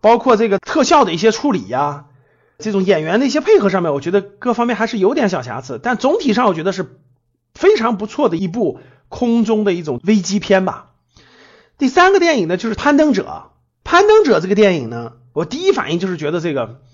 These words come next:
本来一部好好的一部爱国，包括这种励志，包括这种挑战困难攀登的电影哈，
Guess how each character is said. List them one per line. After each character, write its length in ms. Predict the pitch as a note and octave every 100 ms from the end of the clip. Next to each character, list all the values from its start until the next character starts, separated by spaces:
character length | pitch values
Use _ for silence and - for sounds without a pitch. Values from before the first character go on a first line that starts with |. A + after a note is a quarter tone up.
| _ _ _ _
本 160 | F3+ F#3+
来 180 | G3 F#4
一 80 |
部 140 | F#4+ F4+
好 240 | - F3+
好 160 | D4+ B2+
的 80 | E3+
一 100 | G#3+
部 140 | A#3+
爱 240 | - C4
国， 320 | F#3 D#3+ E3 G#3
包 180 | A3
括 160 | A3 A3
这 100 | G3
种 240 | F#3 F3 G#3
励 200 | B3 F3+
志， 240 | - G3+
包 160 | D#3+ A3
括 120 | G#3+
这 100 | G3+
种 300 | F#3+ D3+ - _ _
挑 340 | - G3+ D3+ E3
战 240 | C#4+ A3
困 240 | G3+ D4+ A#3
难 220 | B3 F3
攀 240 | - A#3
登 160 | A#3 A#3
的 100 | G3+
电 280 | F#3+ G3 B2+
影 100 | A2+
哈， 200 | C3